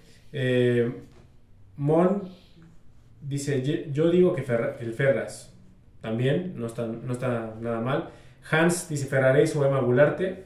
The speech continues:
También creo que en Ferraréis creo que sí también fue un buen partido. De Mitch Martínez dice, "Me quedo con Ferraréis, entró con todo y dio una asistencia".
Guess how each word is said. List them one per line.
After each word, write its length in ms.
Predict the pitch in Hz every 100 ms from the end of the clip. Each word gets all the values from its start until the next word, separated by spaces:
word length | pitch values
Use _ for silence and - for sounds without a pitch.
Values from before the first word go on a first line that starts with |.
| -
También 420 | 113 107 120 123 -
creo 140 | 117
que 300 | - 107 - - - - - -
en 140 | 117
Ferraréis 500 | 110 120 120 135 143 -
creo 140 | 131
que 80 | 123
sí 120 | 123
también 380 | 120 120 120 120
fue 100 | 123
un 160 | 123 123
buen 140 | 120
partido. 580 | 113 107 143 151 - - - - - - - -
De 100 | 123
Mitch 240 | 131 160 147
Martínez 340 | 131 156 151
dice, 120 | 143
"Me 100 | 131
quedo 200 | 151 156
con 120 | 135
Ferraréis, 580 | 120 123 127 151 151 -
entró 240 | 135 123 147
con 200 | 143 -
todo 260 | 160 170
y 100 | 147
dio 160 | 127 139
una 120 | 139
asistencia". 680 | 127 127 - 143 139 170 190